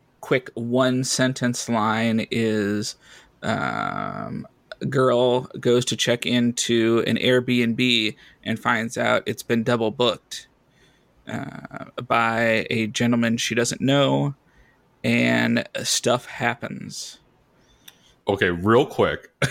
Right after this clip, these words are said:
Speaker 2: <laughs> Real quick, 'cause I don't have much else to add to, to this part of the, the, the conversation. But you know that you just used the, like, the setup of most of the Hallmark Christmas movies, right?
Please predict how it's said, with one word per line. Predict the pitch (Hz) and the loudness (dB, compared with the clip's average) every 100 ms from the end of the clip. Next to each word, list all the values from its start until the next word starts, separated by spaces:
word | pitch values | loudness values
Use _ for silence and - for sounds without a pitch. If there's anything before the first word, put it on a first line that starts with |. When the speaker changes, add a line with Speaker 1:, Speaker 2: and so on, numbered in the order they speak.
| - - 202 - - - | -4 -4 -2 0 0 0
Speaker 2:
<laughs> | - 180 220 - - - | -2 -8 -10 -10 -12 -10
Real | 107 92 123 135 | -10 -2 0 0
quick, | - 87 - | 2 0 0
'cause | - | 0
I | 160 | 4
don't | 156 | 4
have | |
much | 113 101 | 2 0
else | 95 - | -2 0
to | 92 78 | 0 2
add | 87 | 2
to, | 90 85 | 0 -4
to | - 98 | -2 -2
this | 90 85 - | 0 -4 -6
part | - 95 | -2 -2
of | 82 | 0
the, | 82 | -4
the, | 80 87 80 - | -2 -2 -2 -2
the | 95 | 0
conversation. | 95 87 - 87 - 101 98 - - - - - _ _ | 0 0 -2 -2 0 -2 -2 -8 -20 -20 -20 -20 _ _
But | 104 131 | 0 0
you | 123 | 2
know | 127 127 | 4 4
that | 160 101 - | 2 -2 -2
you | 104 | -2
just | 87 107 90 90 - - - - | -2 2 2 2 -6 -10 -12 -6
used | 107 101 101 87 | 0 4 4 2
the, | 95 90 87 90 - | 2 4 4 2 0
like, | 87 - _ _ _ _ - | -2 -2 _ _ _ _ -4
the | 101 98 92 92 92 - | 0 2 2 2 0 0
setup | - 98 92 113 - _ _ _ _ _ | 2 2 4 2 0 _ _ _ _ _
of | 110 95 | 0 0
most | 95 95 95 95 | 2 4 4 2
of | 95 | -2
the | 92 82 | 0 -2
Hallmark | - 90 92 92 87 | 0 0 2 0 0
Christmas | - 90 - 80 - | 0 -2 -2 -4 -2
movies, | 80 73 - | -2 -2 0
right? | 85 101 | 2 2